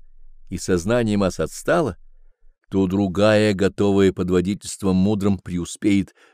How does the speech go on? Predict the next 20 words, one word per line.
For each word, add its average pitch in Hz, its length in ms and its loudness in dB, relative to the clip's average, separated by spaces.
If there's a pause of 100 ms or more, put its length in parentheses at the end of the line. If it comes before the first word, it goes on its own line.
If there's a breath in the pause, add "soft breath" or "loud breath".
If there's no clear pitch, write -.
во 95 140 0
сто - 240 -2
крат 85 220 -6
быстрее. 73 420 -12 (1040)
Эволюция 147 800 2
народов 139 720 0 (200)
в 76 160 -8
новой 110 400 2
эпохе 147 520 -4
требует 98 500 -4
новых 156 500 0
форм 131 300 -6
всей 107 300 -6
жизни, 92 460 -6 (640 soft breath)
и 92 160 0
желающие 170 720 2
преуспеть 143 680 -4 (220 soft breath)
должны 85 440 0
их - 100 -14
принять. 73 400 -10